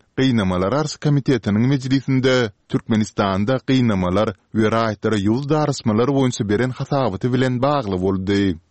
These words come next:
Hajiýew çykysynda türkmen häkimetleri tarapyndan gynamalara tezewar edilendigi aýdylýan raýatlaryň şol sanda dowamly ýygyrlamalara duçar bolan merhum jurnalist Hudaýberdi Allasowyň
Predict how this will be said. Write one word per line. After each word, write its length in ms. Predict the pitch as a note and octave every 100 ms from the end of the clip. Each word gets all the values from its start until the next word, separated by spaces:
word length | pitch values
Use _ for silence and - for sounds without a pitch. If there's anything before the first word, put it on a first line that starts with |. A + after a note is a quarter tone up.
| _ _ -
Hajiýew 480 | A2 G2 A#2 G#2 -
çykysynda 640 | - - - A#2 G#2 G#2 E2
türkmen 400 | - - C3+ C#3+
häkimetleri 640 | D#3 D3 C#3+ C3+ - C3+
tarapyndan 600 | - B2+ - A#2 A2 B2 A2+
gynamalara 600 | A#2+ A2+ G2 F#2 G2 A2
tezewar 420 | A2+ G2 G#2 A#2+
edilendigi 580 | F2+ G2+ G2 C3 D3+ C#3 G#2
aýdylýan 420 | A2+ G#2 G2+ A2 A#2
raýatlaryň 560 | A#2 A#2 A2 G#2+ G#2+ G2+ - _ -
şol 280 | - B2+ C3+
sanda 540 | C#3 C3+ C3 B2+ B2+ A2 _ -
dowamly 500 | A2 A2 G2 G2+ C#3 D#3+
ýygyrlamalara 680 | D3 C#3 C3+ B2+ A#2+ A#2+ G#2+
duçar 420 | G#2 F#2+ C3 C3 B2
bolan 300 | B2 A#2+ A2 _ -
merhum 460 | A#2 G2+ G2 C3+ G2+
jurnalist 600 | F#2 G#2+ G2+ G2+ C3+ - -
Hudaýberdi 580 | A#2+ A2+ G2 F#2 G2+ - A2
Allasowyň 640 | F#2 G2 G#2 A2 G#2+